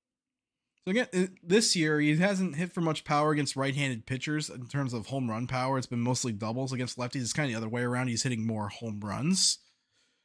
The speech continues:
against lefties, with eight of his ten home runs coming against lefties, while thirteen of his fifteen doubles are coming against right-handed pitchers. It's a weird, interesting dichotomy. He's also capable of stealing a base. He's got,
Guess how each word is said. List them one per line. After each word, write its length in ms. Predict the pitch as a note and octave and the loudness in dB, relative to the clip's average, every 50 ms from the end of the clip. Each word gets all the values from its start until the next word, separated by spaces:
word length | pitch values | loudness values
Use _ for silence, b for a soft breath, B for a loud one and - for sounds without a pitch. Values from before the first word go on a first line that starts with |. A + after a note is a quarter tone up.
| _ _ - | _ _ 2
against 240 | F#3+ F#3 F3+ - | 4 4 6 6
lefties, 280 | G3 F#3 E3+ - G3+ E3+ | 6 6 6 4 4 4
with 120 | D3+ C3 B2 | 4 4 4
eight 120 | C3+ D3 | 4 2
of 60 | D3+ | 4
his 120 | C#3+ C#3 - | 4 2 2
ten 260 | - D#3 D3+ D3+ D3+ | 2 4 4 6 6
home 260 | C3+ D#3 D3+ D3 C#3+ | 6 6 6 6 6
runs 320 | C#3+ D3 D3 D#3 D3 - - | 6 6 6 6 6 4 4
coming 260 | - - D3+ D3 C#3 | 4 2 0 0 0
against 200 | B2+ A#2 - - | 0 -2 -4 -4
lefties, 480 | B2+ C3+ D3 - - F3 E3+ E3 D3+ - - | -4 -4 -4 -4 -4 -2 -2 -2 -2 -4 -2
while 240 | C#3+ C3+ B2+ B2 | 0 2 2 2
thirteen 380 | B2 - D#3+ D#3 D#3 - E3 D3 | 2 2 0 0 0 0 0 0
of 100 | C3+ B2 | 0 0
his 140 | A#2+ A2 - | 0 0 0
fifteen 500 | - D#3 C3 - - C3+ B2 A#2 G#2+ G#2 | 0 0 -2 -2 0 -2 0 -2 -2 -2
doubles 600 | - C3+ D#3+ F#3+ D#3 A#2 G#2 G#2+ B2 - - - - _ _ _ _ _ _ _ _ _ _ _ _ _ _ _ _ _ _ - | -2 0 0 0 0 -2 -2 -2 -2 -2 -2 -2 -4 _ _ _ _ _ _ _ _ _ _ _ _ _ _ _ _ _ _ -8
are 40 | B2 | -2
coming 240 | C#3+ C#3 C3+ B2+ | 0 2 2 2
against 160 | A#2+ A2+ A2+ A#2 | 2 0 0 2
right-handed 440 | C3 D3 C#3 C3 A2+ G2 F#2+ - | 2 2 2 2 2 0 -4 -4
pitchers. 480 | - G#2+ F2+ - - - - - - - _ _ _ _ _ _ _ _ _ _ _ _ _ _ _ _ _ _ _ _ _ - | -6 -8 -10 -10 -12 -12 -10 -10 -10 -10 _ _ _ _ _ _ _ _ _ _ _ _ _ _ _ _ _ _ _ _ _ 0
It's 60 | A3 | 4
a 0 | |
weird, 180 | A3 A3+ G#3+ | 6 8 8
interesting 420 | G3+ F3+ - - - E3+ D#3+ D3+ C#3+ - | 8 6 4 2 2 2 2 0 0 -2
dichotomy. 460 | - C#3 B2+ - C#3 B2+ B2+ B2+ C#3 | -2 -2 0 2 2 2 2 4 4
He's 140 | C#3+ C#3+ C3+ | 4 4 6
also 360 | C#3+ C#3+ C#3+ - - D3 C3+ | 6 4 4 4 2 2 0
capable 400 | B2 - D3+ C#3 C3 C3+ C3+ B2+ | 2 2 0 0 0 -2 -4 -2
of 60 | B2 | 0
stealing 280 | - - - C#3 B2 A#2 | 0 0 0 0 0 -2
a 60 | A2 | -2
base. 540 | G2 G#2+ B2+ A#2+ G#2 G#2+ A2+ - - - - | -2 -2 0 0 0 2 2 2 2 2 0
He's 100 | - A#2+ | -4 -6
got, 300 | - C3 B2 A2 G2 - | -4 -4 -4 -4 -4 -6